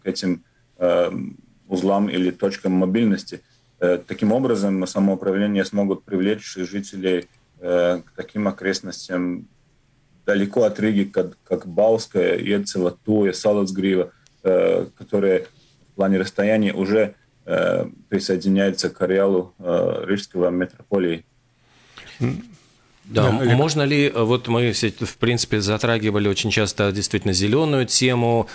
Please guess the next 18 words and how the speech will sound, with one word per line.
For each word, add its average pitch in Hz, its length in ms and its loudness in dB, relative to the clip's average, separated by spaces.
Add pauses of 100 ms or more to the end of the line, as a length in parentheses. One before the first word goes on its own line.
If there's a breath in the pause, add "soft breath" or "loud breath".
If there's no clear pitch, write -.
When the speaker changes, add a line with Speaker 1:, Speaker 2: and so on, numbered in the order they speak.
(140 loud breath)
Speaker 3:
в, 104 380 0
м, 104 580 2
наших, 101 500 -2
м, 95 540 0
интервью 110 440 0
с - 300 0
гостями. 104 540 0 (340 loud breath)
И 113 260 2
можно 151 280 0
ли 143 120 2
сказать, 135 420 0
что, - 160 -8
в - 80 -14
принципе, 123 400 0
вклад 117 280 0
Rail 107 220 0
Baltica 120 400 0
будет, 107 320 0